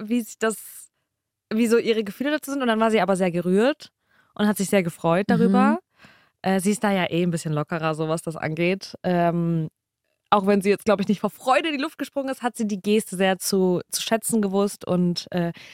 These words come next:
Speaker 1: hat danach sogar nochmal so gesagt, dass sie das sehr, ja, be-, gerührt hat einfach. Dass ihr
Speaker 2: Voll
Speaker 1: das viel
Speaker 2: schön, dass
Speaker 1: bedeutet.
Speaker 2: du diese Mimosen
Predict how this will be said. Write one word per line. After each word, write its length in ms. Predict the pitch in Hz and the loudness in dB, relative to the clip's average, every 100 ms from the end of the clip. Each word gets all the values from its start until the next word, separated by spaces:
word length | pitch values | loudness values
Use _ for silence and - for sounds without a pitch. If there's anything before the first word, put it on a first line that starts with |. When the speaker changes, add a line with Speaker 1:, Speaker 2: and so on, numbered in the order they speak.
| - | -6
Speaker 1:
hat 140 | 202 | -2
danach 260 | 196 190 208 | 2 4 2
sogar 280 | 202 185 175 | 0 -2 0
nochmal 360 | 175 180 175 | 0 0 0
so 140 | 160 160 | -2 -4
gesagt, 380 | 165 156 160 _ - | -2 -4 -4 _ -14
dass 200 | 165 - | -12 -12
sie 200 | - 185 | -4 -2
das 200 | 156 - | 0 -2
sehr, 440 | 175 160 160 151 - _ - | 0 0 0 -2 -6 _ -8
ja, 220 | 185 156 | -2 -2
be-, 160 | 143 170 | -2 -6
gerührt 380 | 175 202 196 170 | -4 0 0 -2
hat 120 | 139 | -8
einfach. 460 | - 139 - 143 - _ _ _ - | -12 -12 -10 -12 -12 _ _ _ -8
Dass 100 | 202 | 4
ihr 40 | |
Speaker 2:
Voll 80 | 233 | 4
Speaker 1:
das 80 | 226 | 6
viel 100 | 285 | 6
Speaker 2:
schön, 80 | 277 | 6
dass 160 | 240 - | 4 2
Speaker 1:
bedeutet. 200 | 226 220 | 4 6
Speaker 2:
du 160 | 214 208 | 6 4
diese 380 | 202 196 190 190 | 4 6 6 6
Mimosen 640 | 190 202 269 269 269 | 6 6 6 6 6